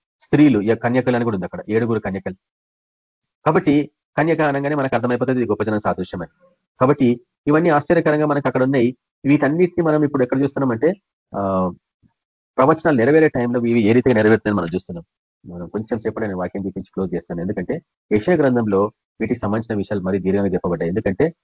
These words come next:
ఈ యొక్క, ఆ, ఏమంటాం దాన్ని, ఆ, శ్వే-, స్వాతి, స్వాతి నక్షత్రానికి సంబంధించిన విషయాలు, ఆ, చూసినప్పుడు అది ఏ రీతిగా, ఆ,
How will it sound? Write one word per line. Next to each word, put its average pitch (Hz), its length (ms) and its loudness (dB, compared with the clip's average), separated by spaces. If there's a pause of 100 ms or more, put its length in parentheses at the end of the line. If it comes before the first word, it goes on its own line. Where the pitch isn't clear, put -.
(280)
ఈ 104 60 2
యొక్క, 92 460 2 (420)
ఆ, 80 360 -8 (760)
ఏమంటాం 95 300 -2
దాన్ని, 101 260 0 (480)
ఆ, 82 180 -4
శ్వే-, 131 440 2
స్వాతి, - 440 0 (560)
స్వాతి 139 420 2
నక్షత్రానికి 101 440 0
సంబంధించిన 90 320 -4
విషయాలు, 90 360 -2 (440)
ఆ, 87 260 -2 (200)
చూసినప్పుడు 127 440 2 (360)
అది 127 100 6
ఏ 127 140 8
రీతిగా, 107 520 4 (360)
ఆ, 90 400 -2